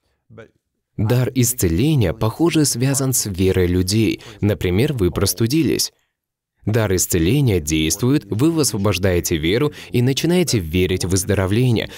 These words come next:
а чудеса происходят в чём-то совершенно невозможном для человека. В любом случае, ещё одна причина, по которой люди ожидают чуда, заключается в том, что чудеса — это то, что обычно показывают по телевизору.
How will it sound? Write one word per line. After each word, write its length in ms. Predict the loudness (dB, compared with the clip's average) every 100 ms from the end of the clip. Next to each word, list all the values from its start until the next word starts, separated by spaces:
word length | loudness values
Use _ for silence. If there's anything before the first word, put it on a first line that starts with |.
| -6
а 140 | -4 -2
чудеса 540 | 0 0 0 0 0
происходят 500 | 0 0 0 0 -2
в 80 | -2
чём-то 340 | -2 0 0
совершенно 680 | 0 0 0 -2 0 2 2
невозможном 840 | 2 2 2 2 2 2 2 0 0
для 140 | 0
человека. 720 | 0 0 0 0 0 -4 -6 -10 -4
В 120 | 0
любом 360 | 0 0 2 0
случае, 560 | 2 2 0 0 -4 -6 -4
ещё 400 | 0 0 2 0
одна 180 | 2 0
причина, 460 | 0 -2 0 0 0
по 100 | -2
которой 360 | -2 0 2
люди 300 | 4 2 2 0
ожидают 640 | 0 0 0 0 0 -2
чуда, 400 | -2 0 0 -4 -8 -4
заключается 720 | -2 0 0 2 0 0 -2
в 60 | 0
том, 200 | 0 0
что 220 | 0 -2
чудеса — 680 | 0 0 0 0 -2 -2 -6 -12 _ _ _ _ _ _ _ _ _ _ _ _ -6
это 320 | -4 0 -2
то, 220 | 0 -2
что 260 | -2 -2 0
обычно 640 | 0 0 0 0 0 -2 -2
показывают 880 | -2 -2 0 -2 0 0 0 0 -2
по 140 | -2
телевизору. 840 | 0 0 2 0 0 0 -2 -4